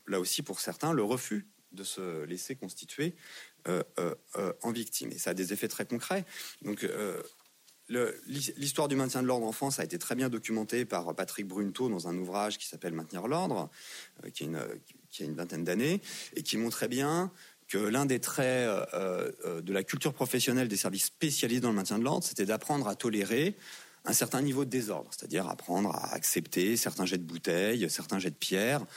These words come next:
sans, sans broncher. Il inscrivait ça dans un processus, euh,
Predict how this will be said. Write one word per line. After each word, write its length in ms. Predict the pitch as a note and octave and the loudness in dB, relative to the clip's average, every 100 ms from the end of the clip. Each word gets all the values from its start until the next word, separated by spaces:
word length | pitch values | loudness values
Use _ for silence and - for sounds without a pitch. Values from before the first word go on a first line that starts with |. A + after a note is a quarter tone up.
| - - - - - | -14 -16 -18 -14 0
sans, 640 | - A2 B2 B2 F2+ C#2 | 2 4 4 4 2 0
sans 220 | - A#2+ | 0 2
broncher. 400 | G#2+ G2+ - - | 4 2 0 -4
Il 120 | C2+ C#2 | -8 -10
inscrivait 440 | - - E2+ D2+ | -10 -8 -6 -6
ça 320 | - F2 A2 | -4 -2 0
dans 240 | F2+ E2+ - | -2 -4 -6
un 40 | |
processus, 720 | - - - - F#2 G#2 - | -14 -16 -12 -8 -6 -6 -6
euh, 280 | D2 D2 | -6 -6